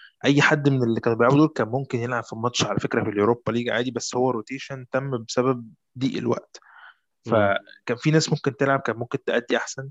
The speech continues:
Speaker 1: كان في ناس ممكن، آه، المفروض إن هي ما تلعبش النهاردة بس لعبت، بس في المجمل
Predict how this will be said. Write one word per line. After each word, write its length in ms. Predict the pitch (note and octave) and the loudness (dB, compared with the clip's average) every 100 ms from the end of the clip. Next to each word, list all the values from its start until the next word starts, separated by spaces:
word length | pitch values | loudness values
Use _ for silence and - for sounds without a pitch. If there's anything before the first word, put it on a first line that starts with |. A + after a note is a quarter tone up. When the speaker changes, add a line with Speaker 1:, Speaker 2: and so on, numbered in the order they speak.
| - - | -14 -14
Speaker 1:
كان 120 | A2 | -10
في 100 | B2 | -4
ناس 240 | B2 A#2+ B2 | -2 -2 -6
ممكن، 400 | A#2+ A#2 A2 A2 | -6 -6 -4 -4
آه، 720 | G#2+ G#2+ A2 A2 A#2 - - - _ A#2+ | -2 0 0 -2 -2 -4 -8 -14 _ -4
المفروض 240 | G#2+ B2 | 2 4
إن 60 | B2 | 4
هي 120 | B2 | 4
ما 80 | B2 | 2
تلعبش 480 | A2+ G2 A#2 - A#2 | 0 0 0 0 -2
النهاردة 300 | A2 A2+ A2+ | -2 0 0
بس 240 | G#2+ - | 0 0
لعبت، 220 | B2 C#3 | 0 0
بس 320 | B2 - - B2 | -4 -6 -8 -10
في 60 | |
المجمل 440 | B2 D#3 D3+ F3 | -4 -4 0 -2